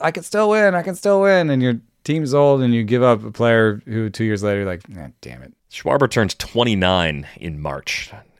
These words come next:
Speaker 2: and Brujan will be twenty-four in February, so maybe he's a little older than people realize, but five-year gap between them. Speed is hard to find, and I think it, it also comes back to how much you believe in Brujan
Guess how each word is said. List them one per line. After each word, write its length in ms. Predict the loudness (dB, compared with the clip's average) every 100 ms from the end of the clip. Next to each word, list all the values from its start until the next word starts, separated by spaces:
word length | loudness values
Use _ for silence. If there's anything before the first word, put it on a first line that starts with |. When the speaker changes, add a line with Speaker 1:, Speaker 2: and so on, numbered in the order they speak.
| _
Speaker 2:
and 520 | -12 -10 -8 -8 -8
Brujan 340 | -4 0 2 2
will 60 |
be 120 | -2 -6
twenty-four 800 | -6 -4 -4 0 2 2 -2 -10 _ _ _
in 440 | -8 -6 -8 -14 -12 -4
February, 440 | -4 -4 -6 -6
so 140 | -6
maybe 160 | -6 -6
he's 80 | -6
a 40 |
little 200 | -8 -8
older 260 | -8 -10 -10
than 140 | -12
people 400 | -14 -14 -10 -12 -12
realize, 540 | -10 -6 -4 -4 -4 -6
but 160 | -10 -12 -4
five-year 460 | -2 -2 0 -2
gap 300 | 0 0 0
between 320 | -4 -6 -4 -2
them. 280 | -2 -2 -8 _ _ _ _ _ _ _ _
Speed 440 | -12 -4 2 4
is 80 | 4
hard 240 | 2 0 0
to 60 |
find, 540 | -4 -2 0 -4 -8 -16 _ _ _ _ _ -4
and 140 | -2
I 40 |
think 220 | -2 -2 -2
it, 140 | 0
it 120 | 2
also 220 | 2 2
comes 180 | -2 -2
back 220 | -2 -4
to 60 | -2
how 120 | -2
much 200 | 0 0
you 80 | -2
believe 420 | -2 -2 -2 -2
in 160 | -2 -4
Brujan 720 | -4 -2 0 -2 -2 -8 -12